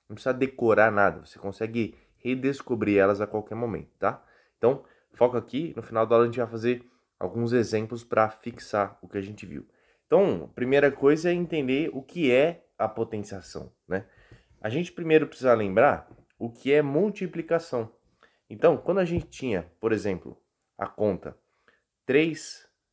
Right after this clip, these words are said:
vezes cinco, o que que isso queria dizer? Que eu estava somando o ci-, o três cinco vezes. Então,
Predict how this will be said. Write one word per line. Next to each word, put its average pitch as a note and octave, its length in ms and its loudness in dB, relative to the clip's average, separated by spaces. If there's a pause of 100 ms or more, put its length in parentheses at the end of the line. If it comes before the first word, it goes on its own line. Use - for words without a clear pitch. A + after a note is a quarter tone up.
(140)
vezes - 720 -2 (420)
cinco, - 480 -10 (920)
o A2+ 100 -10
que E3 160 -10
que E3 140 -8
isso C#3 340 -8 (140)
queria A#2 260 2
dizer? F2 340 -8 (540)
Que - 80 0
eu A2+ 80 4
estava F2 500 -2
somando E3 840 2
o A#2 80 -10
ci-, - 320 -18
o F#2 80 -10
três G2 600 -6 (920)
cinco D3 480 -8
vezes. B2 520 -2 (360)
Então, D#2+ 260 -14